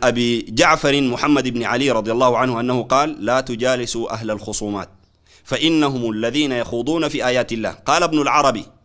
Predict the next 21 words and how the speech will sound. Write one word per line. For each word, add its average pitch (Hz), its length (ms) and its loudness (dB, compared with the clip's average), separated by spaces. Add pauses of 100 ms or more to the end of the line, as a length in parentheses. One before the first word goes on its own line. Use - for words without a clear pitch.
(760)
يعني 113 260 -4
صاحب 123 340 -2
الأحكام 135 500 0
وصاحب 123 380 -4 (400)
العواصم 113 440 2
من 113 120 -4
القواصم، 120 540 0
الإمام 113 320 -2
المالكي 123 480 -2
المعروف 131 440 -2
المفسر، 117 480 -4 (460)
قال: 151 160 2
"وهذا 156 420 4
دليل 143 580 0 (320)
على 127 160 2
أن 131 460 -2
مجالسة 120 720 -2
أهل 110 400 -8
المنكر 165 720 -4 (280)
لا 107 160 -10
تحل". - 300 -16